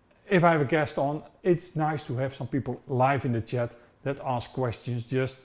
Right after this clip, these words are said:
to make sure that we touch on all the subjects that interest you. Because, hey, I'm doing this stuff for you guys, uh, to help you guys, uh, because the answers most of the time I know myself, and otherwise <laughs> I know where to find them. Uh, Tito Morales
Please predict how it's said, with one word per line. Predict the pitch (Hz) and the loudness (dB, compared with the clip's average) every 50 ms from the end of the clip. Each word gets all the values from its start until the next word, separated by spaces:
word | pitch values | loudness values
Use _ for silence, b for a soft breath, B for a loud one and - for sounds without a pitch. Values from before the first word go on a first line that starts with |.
| b b b b b b b b _ - | b b b b b b b b _ -4
to | - | 0
make | 160 160 160 156 | 4 4 4 4
sure | 156 - 151 139 | 4 2 2 2
that | 127 143 135 - 139 | 2 0 0 0 2
we | 135 135 135 131 - - _ _ _ | 2 2 2 0 -4 -12 _ _ _
touch | - 185 165 156 - - - | 2 2 2 2 -2 -8 -6
on | - 143 | -2 0
all | 147 147 143 | 2 4 4
the | 127 131 | 2 0
subjects | - - 160 131 - - 143 135 - - | -2 -2 -4 -4 -2 -4 -4 -4 -4 -6
that | - 147 147 147 147 | -4 -4 -4 -4 -4
interest | 180 202 208 - - 226 208 - - - - | -6 -8 -8 -6 -6 -4 -4 -4 -6 -6 -6
you. | 120 104 95 101 123 | -4 -4 -4 -6 -10
Because, | - - - 160 147 - | -8 -4 -2 -2 -2 -2
hey, | - 170 175 151 - - | -2 -2 -2 -2 -4 -6
I'm | - 170 175 | -2 0 2
doing | 185 196 185 175 | 2 4 4 4
this | 151 160 151 | 2 2 0
stuff | - - - 139 123 - - - - - | 0 -2 0 0 0 -2 -4 -12 -18 -6
for | - 131 | 0 2
you | 127 131 160 156 | 4 6 6 6
guys, | 127 117 127 120 110 104 104 - - B B B B B B B B B B _ | 6 6 6 6 6 4 2 -2 -4 B B B B B B B B B B _
uh, | - 135 135 135 135 135 135 127 127 131 | 0 2 4 4 4 4 2 0 0 0
to | - - 135 | 0 2 4
help | 123 156 160 147 151 - | 4 4 4 2 2 2
you | 151 147 156 143 | 2 4 4 4
guys, | 117 127 123 123 117 107 - - | 4 2 2 2 0 -4 -6 -10
uh, | 117 - - - 117 117 - - - 156 151 | -12 -16 -18 -20 -20 -20 -18 -18 -14 -6 -4
because | 135 135 - 156 147 143 151 | -4 2 4 4 4 4 2
the | 156 143 | -2 -2
answers | 147 156 139 - - - - | -2 -2 -4 -4 -8 -8 -4
most | 143 151 190 190 - | -2 -2 -2 -2 -6
of | - - | -12 -16
the | - - 131 | -10 -8 -6
time | 123 127 - | -6 -6 -6
I | 127 | -4
know | 127 123 113 107 | -4 -2 -2 -2
myself, | 104 101 104 - 117 110 110 113 | -2 -4 -4 -2 -2 -4 -2 -4
and | 123 | -4
otherwise | 104 101 104 92 104 104 - - | -4 -4 -4 -4 -4 -6 -8 -10
<laughs> | - | -10
I | 101 - | -4 -2
know | 165 135 | -2 0
where | - 139 139 131 | 0 2 0 0
to | - - 120 | 0 -2 -6
find | - - 151 147 147 139 110 | 2 2 4 4 4 2 0
them. | 107 92 85 - B B B B B B B B B B B | -2 -4 -6 -10 B B B B B B B B B B B
Uh, | - 185 196 202 202 196 - | 6 6 6 8 6 4 2
Tito | - - 240 226 262 247 | 2 4 6 6 8 8
Morales | 254 254 254 262 262 262 240 170 131 - - - | 8 8 8 8 8 8 6 6 4 2 -2 -8